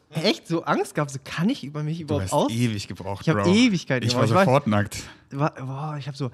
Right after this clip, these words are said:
Speaker 1: erstmal eine Schicht, weißt du, erstmal ein Pullover, dann mein T-Shirt,
Speaker 2: Ich hab
Speaker 1: dann
Speaker 2: auch
Speaker 1: so
Speaker 2: zack.
Speaker 1: Ja, <laughs> es war so krass und ich fand,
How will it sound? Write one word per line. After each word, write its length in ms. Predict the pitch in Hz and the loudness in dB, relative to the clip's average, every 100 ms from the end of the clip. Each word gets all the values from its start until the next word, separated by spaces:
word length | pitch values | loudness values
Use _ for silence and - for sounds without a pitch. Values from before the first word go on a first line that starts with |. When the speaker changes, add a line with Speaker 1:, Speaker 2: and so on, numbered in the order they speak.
| - | -10
Speaker 1:
erstmal 260 | - 139 123 | -14 -12 -10
eine 340 | 120 135 139 | -6 -2 -2
Schicht, 320 | 127 - 123 - | -2 -6 -8 -8
weißt 80 | 117 | -14
du, 40 | |
erstmal 180 | 113 123 | -10 -10
ein 60 | 139 | -6
Pullover, 720 | 196 160 127 131 120 120 120 | -6 -6 -6 -6 -6 -6 -8
dann 260 | 123 131 | -10 -12
mein 180 | 139 160 | -10 -10
T-Shirt, 640 | 143 135 135 127 - 120 123 | -12 -8 -6 -6 -2 -2 -2
Speaker 2:
Ich 120 | - - | -4 0
hab 60 | |
Speaker 1:
dann 100 | 143 | 0
Speaker 2:
auch 40 | 156 | 2
Speaker 1:
so 100 | 175 | 2
Speaker 2:
zack. 240 | 127 135 - - _ - | 2 0 -10 -20 _ -18
Speaker 1:
Ja, 140 | 117 - _ | -18 -18 _
<laughs> 200 | 127 - | -8 -8
es 120 | 135 120 | -8 -4
war 180 | 127 123 | -4 -2
so 120 | 135 | -6
krass 360 | 180 139 196 139 | -4 -4 -4 -4
und 60 | |
ich 80 | 123 | -6
fand, 360 | 131 131 131 | -2 -2 -4